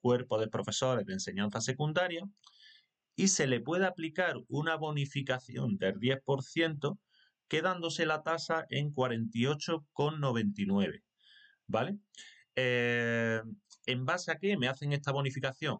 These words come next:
Bueno, lo único que tenéis que hacer es autoliquidar la tasa de examen a través de, de la propia plataforma. Es decir, que no descarguéis el modelo físico, llevarlo al banco, pagar, es decir, que lo hagáis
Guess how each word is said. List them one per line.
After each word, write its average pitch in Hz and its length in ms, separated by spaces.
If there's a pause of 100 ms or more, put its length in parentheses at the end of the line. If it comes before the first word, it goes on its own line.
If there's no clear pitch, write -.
(120)
Bueno, 98 220
lo 95 100
único 135 260
que 147 80
tenéis 147 240
que 139 80
hacer 165 420
es 120 320 (180)
autoliquidar 110 1300
la 101 160
tasa 131 380
de 151 100
examen 180 540 (420)
a 113 180
través 113 420
de, 117 580
de 101 140
la 101 140
propia 113 340
plataforma. 117 720 (100)
Es 107 160
decir, 101 380 (140)
que 98 200
no 110 280
descarguéis 127 760
el 107 300
modelo 110 480
físico, 156 640
llevarlo 107 380
al 113 100
banco, 147 420
pagar, 127 340
es 113 60
decir, 107 280
que 101 100
lo 104 100
hagáis 135 280